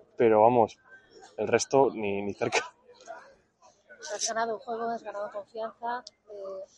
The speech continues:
Speaker 2: positivo de cara a la ciento cincuenta edición del, del Open británico, que es un torneo que siempre has querido ganar.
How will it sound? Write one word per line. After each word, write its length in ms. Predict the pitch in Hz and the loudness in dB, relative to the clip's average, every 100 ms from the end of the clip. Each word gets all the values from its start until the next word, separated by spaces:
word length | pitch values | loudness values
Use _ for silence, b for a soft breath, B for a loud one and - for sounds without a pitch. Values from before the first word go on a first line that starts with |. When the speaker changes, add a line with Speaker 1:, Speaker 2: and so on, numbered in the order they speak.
| - | -20
Speaker 2:
positivo 400 | 214 - 226 247 | -20 -14 -8 -8
de 80 | 233 | -6
cara 380 | 220 226 220 | -4 -4 -4
a 200 | 226 214 | -6 -8
la 180 | 202 190 - | -6 -8 -10
ciento 240 | 214 226 | -16 -16
cincuenta 300 | 226 220 220 | -18 -18 -16
edición 320 | 214 - 220 | -14 -16 -12
del, 480 | 214 - 208 - 208 | -12 -10 -12 -12 -12
del 100 | 202 | -10
Open 240 | 233 220 | -10 -12
británico, 420 | 214 220 262 247 214 | -16 -12 -12 -12 -14
que 80 | 185 | -18
es 60 | - 233 | -20 -20
un 60 | |
torneo 240 | - 196 196 | -18 -14 -14
que 80 | 196 | -16
siempre 280 | - 196 | -18 -16
has 100 | 185 | -16
querido 240 | _ 202 196 | _ -18 -14
ganar. 200 | 254 277 | -12 -14